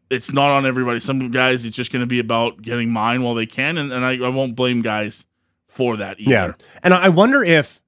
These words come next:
Speaker 2: like, i-, if you are an X F L or you are a, a U S F L, I don't think it would work quite as much in the C F L, just the, the size of the field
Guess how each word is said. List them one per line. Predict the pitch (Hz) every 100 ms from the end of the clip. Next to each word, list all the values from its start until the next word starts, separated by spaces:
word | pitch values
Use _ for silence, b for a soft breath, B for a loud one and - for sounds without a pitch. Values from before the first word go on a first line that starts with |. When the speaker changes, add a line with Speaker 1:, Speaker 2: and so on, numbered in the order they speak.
| -
Speaker 2:
like, | 151 139
i-, |
if | 165 165 156
you | 202
are | 170 156
an | 147
X | 127 -
F | 123 -
L | 110 87
or | 131
you | 131 156 143
are | 135 127
a, | 120 120
a | 135
U | 127 131
S | 117 -
F | 110
L, | 98
I | 139
don't | 180
think | 214 247
it |
would | 190
work | 190
quite | 185 165
as | 156
much | 160
in | 143
the | 127
C | 151
F | 151
L, | 165 156
just | 143 139 b b b
the, | 139 143 131 123
the | 135
size | - 151 143 143
of | 139
the | 123
field | - 135 156 160